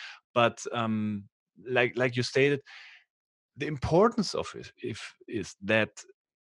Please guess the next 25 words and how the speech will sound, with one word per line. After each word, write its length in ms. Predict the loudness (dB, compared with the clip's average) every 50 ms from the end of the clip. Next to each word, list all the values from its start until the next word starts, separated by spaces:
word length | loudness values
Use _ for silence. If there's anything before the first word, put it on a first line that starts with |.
| _ _ _ _ _ _
what 420 | -6 -4 2 4 6 6 4 2
you 80 | -2 -6
do 300 | -2 0 2 4 6 6
in 160 | 6 4 4
that 240 | 2 2 2 0 -2
phase 560 | -6 -8 -4 -2 -2 -2 -2 -4 -8 -8 -6
and 340 | -6 -4 -4 -4 -6 -6 -4
the 120 | -2 0
way 260 | 2 4 4 4 4 4
you 260 | 2 0 -2 -2 -4 -2
choose 460 | -4 -4 -2 0 0 0 0 -2 -2
to 140 | -4 -4 -4
approach 500 | -4 -6 -6 -6 -4 -4 -4 -6 -10 -14 _
this 160 | -12 -12 -12
topic 460 | -12 -14 -12 -12 -12 -12 -12 -14 -14 -10
has 260 | -4 -2 0 0 0 -4
huge 460 | -8 -4 -2 0 0 0 -2 -4 -8
effects 920 | -12 -14 -16 -18 -2 2 4 4 4 2 -2 -10 -12 -12 -12 -12 -16 -20 _ _
on 400 | 2 4 4 4 4 2 0 -4 -6 _ _ _
the 220 | -4 0 4 4 6
outcome 440 | 6 6 4 2 -2 -8 -8 -8
in 120 | -8 -8 -10
the 200 | -10 -10 -10 -10
end. 220 | -12 -14 -14 -16
So 420 | -6 -2 0 2 2 2 0 -2